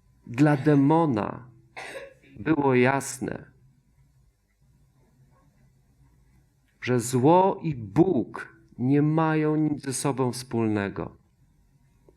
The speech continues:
Nie da się. Dwie zupełnie różne sfery.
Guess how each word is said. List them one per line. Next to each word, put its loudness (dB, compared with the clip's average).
Nie 0
da -8
się. -16
Dwie 2
zupełnie -2
różne -2
sfery. -8